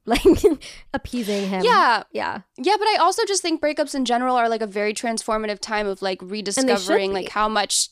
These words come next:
Speaker 2: how much time there is in a day to, like, do stuff when you're not mommy. <laughs>
Speaker 1: Okay. Yeah. No, you're so right. <laughs> But, I mean, I don't,
Speaker 2: N-,
Speaker 1: yeah, no, you're so
Speaker 2: no,
Speaker 1: right.
Speaker 2: I literally, well, yeah, me personally, I literally found a note in my, um,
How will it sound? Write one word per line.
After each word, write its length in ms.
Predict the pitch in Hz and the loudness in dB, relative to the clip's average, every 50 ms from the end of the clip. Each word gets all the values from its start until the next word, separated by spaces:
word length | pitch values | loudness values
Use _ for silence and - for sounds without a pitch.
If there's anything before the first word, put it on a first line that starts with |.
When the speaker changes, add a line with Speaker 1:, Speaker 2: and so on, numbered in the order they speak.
| _ _ - - | _ _ -18 -8
Speaker 2:
how 160 | - 240 220 | -4 -2 0
much 220 | 220 208 196 - | 0 -2 -4 -4
time 200 | - - 240 349 440 | -4 -2 0 2 2
there 120 | 311 214 190 | 2 2 2
is 140 | 196 - - | 0 -2 -2
in 100 | 220 - | -4 -4
a 40 | |
day 240 | 208 208 202 185 185 | -4 -2 -2 -2 -2
to, 120 | - 277 262 | -2 -2 0
like, 200 | 240 220 208 220 | 0 0 -2 -4
do 160 | 240 277 330 | -4 -4 -2
stuff 260 | - - 262 254 - | 0 0 -2 0 0
when 120 | 247 240 | -2 0
you're 100 | 233 233 | 0 0
not 180 | 233 226 214 190 | 0 0 0 0
mommy. 580 | 202 202 214 302 403 294 - - - - - - _ - 277 | 0 0 0 2 2 2 0 -2 -4 -6 -8 -10 _ -8 -6
<laughs> 140 | - - - - 932 - - - - 622 523 466 330 - - _ _ - | -6 -6 -6 -10 -20 -20 -18 -12 -6 -4 -4 -4 -4 -8 -18 _ _ -2
Speaker 1:
Okay. 280 | - 339 302 254 277 294 - - - - - 311 | 2 2 2 4 2 -2 -4 -6 -14 -16 -14 -12
Yeah. 280 | 349 370 359 339 302 240 208 254 | -6 -4 -2 -2 -2 -4 -6 -8
No, 180 | 339 359 349 | -4 -2 -2
you're 200 | 349 349 359 339 | 0 0 -2 -4
so 280 | 359 - 359 330 349 311 | -4 -2 -2 -2 -2 0
right. 380 | 294 285 254 254 247 247 208 - _ _ - - | -2 -2 -2 -2 -4 -8 -16 -20 _ _ -2 0
<laughs> 260 | 440 440 415 440 - _ - 370 - | 0 2 0 0 -4 _ -18 -12 -2
But, 260 | - 285 262 - - _ _ | 0 0 0 0 -2 _ _
I 160 | - 233 220 214 | -8 -6 -6 -4
mean, 140 | - - - - | -4 -4 -2 -2
I 60 | 214 | -2
don't, 180 | 220 - - _ _ - | -2 -4 -10 _ _ -8
Speaker 2:
N-, 120 | - - - | -8 -6 -4
Speaker 1:
yeah, 300 | 226 - - - 214 214 - - | -4 -4 -4 -6 -8 -10 -12 -10
no, 100 | 226 226 | -8 -8
you're 120 | - 220 | -6 -6
so 140 | 208 - 294 | -2 2 2
Speaker 2:
no, 60 | 349 | 4
Speaker 1:
right. 220 | 320 - - 147 - | 4 2 0 0 0
Speaker 2:
I 60 | 320 | 0
literally, 640 | 320 285 262 262 254 294 320 339 381 370 359 - - _ - - | 0 0 0 0 0 2 2 2 2 2 2 0 -4 _ -18 -10
well, 300 | - 254 294 320 294 262 | -4 0 2 2 2 2
yeah, 160 | 254 240 226 220 | 2 0 0 0
me 140 | 226 269 | -2 -4
personally, 420 | 277 - 285 262 240 - 226 214 208 | -4 -2 -2 -2 -2 -4 -6 -4 -4
I 60 | 214 | -4
literally 300 | 220 220 214 226 269 311 | -4 -4 -6 -6 -6 -4
found 200 | - 339 330 320 | -4 -2 -2 -2
a 40 | 302 | -2
note 360 | 226 196 196 202 208 - - - | -2 0 0 -2 -2 -4 -6 -6
in 120 | 220 226 226 | -6 -4 -2
my, 220 | 220 208 208 196 | 0 0 0 0
um, 420 | - - - - - - - - | 0 -2 -2 -2 -4 -6 -10 -10